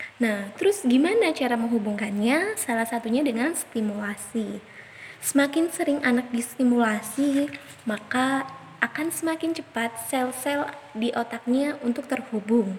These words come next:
Kemudian, eh, ada salah satu penelitian dari Departemen Kesehatan Anak F K U I, R S C M. Mm, di penelitian itu membandingkan bahwa anak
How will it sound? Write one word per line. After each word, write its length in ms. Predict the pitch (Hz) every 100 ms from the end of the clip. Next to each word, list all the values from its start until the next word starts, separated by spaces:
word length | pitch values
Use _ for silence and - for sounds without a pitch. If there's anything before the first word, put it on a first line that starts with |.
| - - - - - - - - - - - - - - - -
Kemudian, 480 | - 240 233 277 415 539 - - - - -
eh, 480 | 294 294 294 294 294 294 - - - - - _ _
ada 240 | 285 294
salah 240 | 339 277 254
satu 240 | 254 247
penelitian 720 | 240 220 214 208 214 214 277
dari 800 | 302 226 214 208 208 226 269 339 392 - - - - -
Departemen 480 | 262 359 381 277 254
Kesehatan 720 | 254 254 233 220 - 247 254
Anak 320 | 226 208 214
F 160 | - -
K 160 | - -
U 80 | - -
I, 320 | 208 214 285
R 160 | - -
S 240 | - -
C 80 | -
M. 320 | 220 240 330 - - - - -
Mm, 480 | 269 294 277 277 285
di 160 | 220 254
penelitian 480 | 302 302 302 311 311
itu 160 | 330
membandingkan 800 | 403 392 247 220 214 226 277 381
bahwa 400 | 349 226 208 240 415 - - - - - - -
anak 240 | 302 392